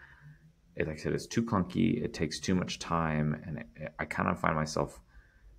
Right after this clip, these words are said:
getting a little frustrated with that process over,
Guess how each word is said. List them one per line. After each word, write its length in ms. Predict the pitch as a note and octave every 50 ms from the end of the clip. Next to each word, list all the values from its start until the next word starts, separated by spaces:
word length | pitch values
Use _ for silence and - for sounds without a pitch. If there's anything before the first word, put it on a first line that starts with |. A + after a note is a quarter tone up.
| - -
getting 160 | - F2+ F2+
a 40 | F#2
little 140 | G2+ -
frustrated 560 | - - F2 E2+ - - - E2+ D2 D2 D2 -
with 160 | - - -
that 200 | - - - -
process 760 | - - - D2+ - - F2 E2+ - - - - - - - - - -
over, 580 | D#2+ D#2 D2+ - - - - - D#2 E2 -